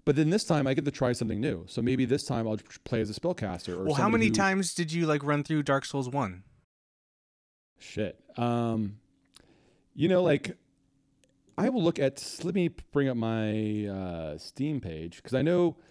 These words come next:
Speaker 1: I believe I ended up putting, like, about a hundred and thirty hours into Dark Souls, then probably close to the same amount to the remaster.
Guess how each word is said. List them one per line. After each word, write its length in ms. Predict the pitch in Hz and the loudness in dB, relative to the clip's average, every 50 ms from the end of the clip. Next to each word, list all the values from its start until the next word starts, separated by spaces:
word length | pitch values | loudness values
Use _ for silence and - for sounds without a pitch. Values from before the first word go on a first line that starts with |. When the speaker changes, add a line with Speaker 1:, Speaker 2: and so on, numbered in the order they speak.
| - - - _ _ _ _ _ _ _ _ - | -20 -20 -20 _ _ _ _ _ _ _ _ 0
Speaker 1:
I 120 | 131 139 | 2 2
believe 440 | 120 113 123 143 185 208 226 226 - - | 2 2 0 0 2 2 2 2 2 0
I 160 | - 139 160 | 0 2 2
ended 180 | 180 175 170 139 | 2 2 0 -2
up 40 | - | 0
putting, 540 | - 151 143 143 139 139 139 139 135 135 135 - _ _ _ _ _ _ _ _ _ _ _ _ - | 2 4 4 4 4 4 2 2 0 -2 -4 -8 _ _ _ _ _ _ _ _ _ _ _ _ -4
like, 140 | 131 113 | -2 0
about 220 | 117 120 131 120 110 | 0 2 2 2 2
a 20 | |
hundred 240 | 95 113 131 151 160 | 2 2 2 2 2
and 100 | 170 - | 2 2
thirty 240 | - 156 151 151 131 | 2 2 4 4 4
hours 420 | 123 120 117 120 120 120 127 131 - | 2 2 2 2 2 2 2 0 -2
into 160 | - 127 120 110 | -2 -2 -2 -2
Dark 320 | - - 113 113 117 - | 0 0 0 0 0 -2
Souls, 500 | - - 95 85 78 78 82 87 - - _ _ _ _ _ _ _ _ _ _ _ _ _ _ - | -4 -6 -4 -4 -4 -6 -8 -8 -12 -16 _ _ _ _ _ _ _ _ _ _ _ _ _ _ -2
then 500 | 107 131 131 127 127 127 127 123 123 110 | 0 2 4 4 4 4 4 2 0 0
probably 400 | - 127 135 147 151 151 156 143 | 0 2 2 2 4 4 2 0
close 420 | - - - 139 135 131 135 - | 0 0 2 4 4 4 2 2
to 60 | - | 2
the 100 | 131 127 | 0 2
same 160 | 117 - 123 123 | 2 2 0 0
amount 300 | 117 113 110 110 113 - - _ _ - - - | 2 0 0 0 -2 -4 -8 _ _ -20 -10 -6
to 100 | - 110 | -2 -2
the 80 | 117 | 0
remaster. 800 | 107 104 127 127 120 107 92 85 76 - - - 85 80 90 | 0 2 2 2 2 0 -2 -4 -8 -8 -8 -8 -6 -6 -8